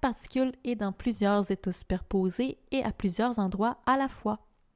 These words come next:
Selon la folle théorie, les motifs d'interférence quantique sont la manifestation concrète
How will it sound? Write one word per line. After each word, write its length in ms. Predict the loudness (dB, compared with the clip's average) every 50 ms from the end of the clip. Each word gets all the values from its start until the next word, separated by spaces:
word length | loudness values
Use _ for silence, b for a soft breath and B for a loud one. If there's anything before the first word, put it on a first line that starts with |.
| _ B B B B B B B B B
Selon 280 | B 4 6 6 8 8
la 120 | 6 6
folle 220 | 6 6 4 4
théorie, 540 | 4 4 6 6 8 6 4 2 0 -4 -4 -4 -4 0
les 140 | 2 2 4
motifs 340 | 4 2 2 4 2 2 4
d'interférence 640 | 4 0 0 0 -4 -2 -2 -2 0 0 -2 -2
quantique 440 | -2 -4 -4 -4 -2 -4 -6 -6 -6
sont 140 | -4 -6 -4
la 140 | -2 0 0
manifestation 1080 | 0 0 0 0 -2 -4 -4 -2 -4 -4 -4 -4 -4 -4 -4 -4 -4 -2 -2 -2 -2 -4 _ _ -4
concrète 760 | -2 -2 -2 -2 -6 -6 -2 -2 -2 -2 _ _ -20 -20